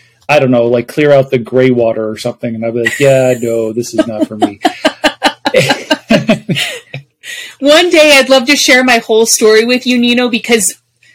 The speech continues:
Speaker 2: me here right now, if you knew my whole story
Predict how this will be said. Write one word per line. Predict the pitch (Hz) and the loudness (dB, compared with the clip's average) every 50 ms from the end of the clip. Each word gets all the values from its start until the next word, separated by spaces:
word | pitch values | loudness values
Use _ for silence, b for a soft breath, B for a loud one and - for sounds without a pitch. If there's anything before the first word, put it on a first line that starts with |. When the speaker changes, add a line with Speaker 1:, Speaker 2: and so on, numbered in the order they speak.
| b b | b b
Speaker 2:
me | 202 214 226 233 240 247 254 269 302 339 | 2 4 4 6 6 4 4 4 4 2
here | 320 - - - 262 247 254 269 262 | 2 0 -2 0 2 2 4 2 2
right | 240 226 226 - - | 2 0 0 0 0
now, | 214 214 214 208 208 220 233 262 294 302 - b b b b b b b | 0 2 2 2 4 4 4 2 2 0 -2 b b b b b b b
if | 240 262 - | -2 -2 0
you | 233 247 294 311 | 2 4 6 6
knew | 311 320 320 320 | 6 6 4 4
my | 302 285 240 233 | 4 2 2 0
whole | - - 247 240 247 240 | 0 2 2 4 4 4
story | - - - 247 220 220 214 202 180 165 160 170 | 2 2 2 4 4 4 4 4 2 0 -2 -4